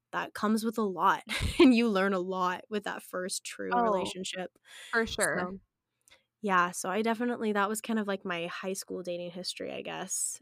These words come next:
Speaker 1: um, but we, we ended up breaking up. Um, we broke up, like, a few times, then we got back together, and, you know, we were, like, kind of
Speaker 2: Mm-hmm.
Speaker 1: dramatic, I guess, like, high school crap, um, and, um, but, I mean, he was,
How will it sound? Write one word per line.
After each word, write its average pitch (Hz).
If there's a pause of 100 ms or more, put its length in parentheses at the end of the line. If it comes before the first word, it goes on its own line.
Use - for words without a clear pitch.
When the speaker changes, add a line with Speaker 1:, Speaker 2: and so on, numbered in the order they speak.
Speaker 1:
um, 165 (720)
but 190 (140)
we, 214 (480)
we 220
ended 269
up 196
breaking 196
up. 196 (720)
Um, 190 (340)
we 220
broke 359
up, 320
like, 262
a 208
few 190
times, 185
then 185
we 175
got 170
back 175
together, 170
and, 170 (300)
you 226
know, 208
we 220
were, 226
like, 240
kind 220
of 208
Speaker 2:
Mm-hmm. -
Speaker 1:
dramatic, 180
I 180
guess, 185
like, 202
high 190
school 208
crap, 196 (120)
um, 202 (800)
and, 196 (480)
um, 190 (160)
but, 233
I 226
mean, 226
he 240
was, 285